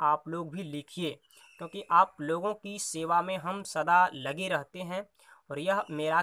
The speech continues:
कर्तव्य है कि आप लोगों के पास सही समय से सही क्वेश्चन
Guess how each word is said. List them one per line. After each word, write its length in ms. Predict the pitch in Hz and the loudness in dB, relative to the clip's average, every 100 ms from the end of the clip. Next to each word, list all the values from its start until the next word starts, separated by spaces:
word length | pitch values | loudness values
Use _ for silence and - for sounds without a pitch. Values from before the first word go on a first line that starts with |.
| - | 2
कर्तव्य 380 | 147 - 185 185 | -2 0 -2 0
है 160 | 170 196 | 0 -2
कि 120 | 202 | -2
आप 300 | - 156 - | 2 2 2
लोगों 360 | 151 156 185 196 - _ _ _ _ | -2 -2 -2 -4 -8 _ _ _ _
के 60 | 170 | -10
पास 380 | - 160 180 - | 2 4 4 2
सही 220 | 180 196 | -6 -6
समय 320 | - 175 170 170 | -6 -4 -4 -6
से 220 | 175 185 - - - _ | -8 -10 -12 -20 -20 _
सही 340 | - - 196 220 | -4 -2 -2 -6
क्वेश्चन 580 | - 160 151 - 185 190 | -6 -6 -4 -4 -4 -4